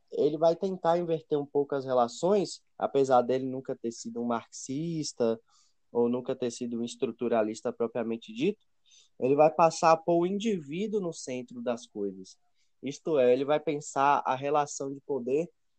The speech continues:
não a partir da relação de poder, a, ou a partir da economia política, ou a partir de, de, do conceito de classes,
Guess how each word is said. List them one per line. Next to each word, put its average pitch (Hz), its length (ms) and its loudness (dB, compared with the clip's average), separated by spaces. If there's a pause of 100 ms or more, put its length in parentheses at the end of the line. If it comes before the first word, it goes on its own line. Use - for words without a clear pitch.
não 190 240 4
a 294 80 0
partir 185 380 -4
da 151 140 2
relação 143 480 0
de 135 80 -10
poder, 131 640 0
a, 107 180 2
ou 120 200 0
a 113 100 0
partir 120 300 -10
da 120 80 2
economia 117 500 -4
política, 120 920 -8 (540)
ou 113 100 0
a 123 80 4
partir 120 540 -2
de, 117 280 -6 (180)
de, 113 280 -6
do 113 160 -12
conceito 117 460 -8
de 110 100 -18
classes, 117 640 -4